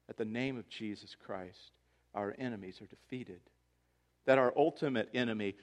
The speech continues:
of sin and death, which oppresses us and tries to destroy us, he's defeated and we're led out. And we're now on this journey towards the promised land, that we get foretastes of it.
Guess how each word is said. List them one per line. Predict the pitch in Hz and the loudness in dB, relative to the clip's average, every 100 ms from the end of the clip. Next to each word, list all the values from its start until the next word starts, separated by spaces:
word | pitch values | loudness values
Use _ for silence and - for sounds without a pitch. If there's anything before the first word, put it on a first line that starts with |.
| _ | _
of | 123 | -6
sin | - 160 151 | 0 2 4
and | 131 | 6
death, | 135 139 - | 8 8 6
which | 127 123 | 0 -2
oppresses | - - 156 156 135 | -2 6 6 6 0
us | 123 117 | -2 -2
and | 117 | -4
tries | 139 131 131 | 0 0 0
to | 120 | -4
destroy | 110 - - 143 160 | -4 -6 2 6 8
us, | 123 110 - - _ _ _ - | 6 4 -10 -20 _ _ _ -6
he's | 165 | -6
defeated | - 135 - 214 214 - 127 | -4 -6 0 2 2 0 0
and | 131 | 0
we're | 127 127 | 2 6
led | 135 147 127 | 8 8 8
out. | 143 160 147 - - - | 4 4 4 2 -18 0
And | 160 | 4
we're | 165 156 | 6 8
now | 165 190 | 10 8
on | 160 | 6
this | 156 | 2
journey | 165 175 151 | 4 4 4
towards | - 170 170 135 | 2 4 4 2
the | 135 | -4
promised | - 156 156 135 | 2 4 4 2
land, | 170 165 | 6 6
that | 147 | 6
we | 147 | 4
get | 151 175 | 6 4
foretastes | - 220 262 311 - 131 113 - | 4 4 6 6 6 6 4 4
of | 127 | 6
it. | 127 | 6